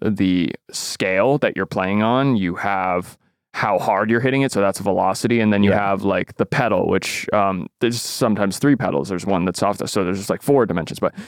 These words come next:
Speaker 1: there's one that softens it, and then there's one that lifts the hammers, uh, in, or, like, the, w-, w-, like, covers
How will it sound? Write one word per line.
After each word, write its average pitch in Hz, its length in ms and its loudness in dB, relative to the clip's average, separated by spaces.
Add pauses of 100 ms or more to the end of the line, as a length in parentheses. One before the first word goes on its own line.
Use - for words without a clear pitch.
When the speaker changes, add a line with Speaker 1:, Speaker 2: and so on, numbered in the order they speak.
(160)
Speaker 1:
there's 113 140 2
one 110 160 2
that 90 100 -2
softens 123 440 0
it, 135 120 4
and 107 140 4
then 104 80 2
there's 101 160 2
one 107 140 0
that 95 120 0
lifts 123 440 0
the 123 100 0
hammers, 127 540 0
uh, 107 160 -2
in, 123 340 -2
or, 127 160 4
like, 113 220 0
the, 92 240 0 (100)
w-, - 420 -10 (160)
w-, - 140 -12 (140)
like, 98 160 -4 (280)
covers 143 600 0